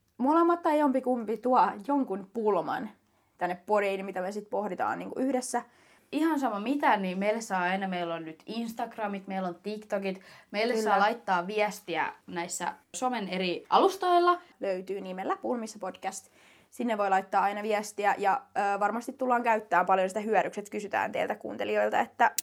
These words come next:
Speaker 1: et kerrotte omia tarinoita ja niinku muutenkin mitä vaan. Mut Nea nyt tänään toi, <laughs> oli, ö, hän on se, joka toi tänään tämmösen pulman ratkottavaksi.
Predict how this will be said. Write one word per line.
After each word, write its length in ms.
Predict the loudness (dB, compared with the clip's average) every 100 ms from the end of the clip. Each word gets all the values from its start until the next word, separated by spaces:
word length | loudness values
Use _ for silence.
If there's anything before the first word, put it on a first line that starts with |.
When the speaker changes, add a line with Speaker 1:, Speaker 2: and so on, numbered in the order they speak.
| -10 -20 _ _
Speaker 1:
et 120 | 0
kerrotte 340 | 4 2 2 2
omia 220 | 4 6
tarinoita 580 | 6 6 2 0 4 6
ja 240 | 8 6 2
niinku 380 | -10 -8 -10 -12 -20 _ _
muutenkin 420 | -2 0 -4 -6
mitä 180 | -6 -4
vaan. 180 | -4 -8 _ _ _ -20 -20 -20 _
Mut 100 | 0
Nea 320 | 2 6 4
nyt 200 | 2 0
tänään 300 | 4 4 4
toi, 240 | 2 0 -2 -12 _ 4
<laughs> 520 | 6 4 2 -4 -2
oli, 300 | 0 0 -4
ö, 140 | -10 -4 0 0
hän 180 | 0 -2
on 100 | -2
se, 120 | -4
joka 180 | -4 -4
toi 160 | -6 -4
tänään 360 | -4 -4 -6
tämmösen 400 | -10 -10 -10 -12
pulman 360 | -8 -8 -6 -6
ratkottavaksi. 880 | -8 -8 -16 -16 -12 -12 -12 -20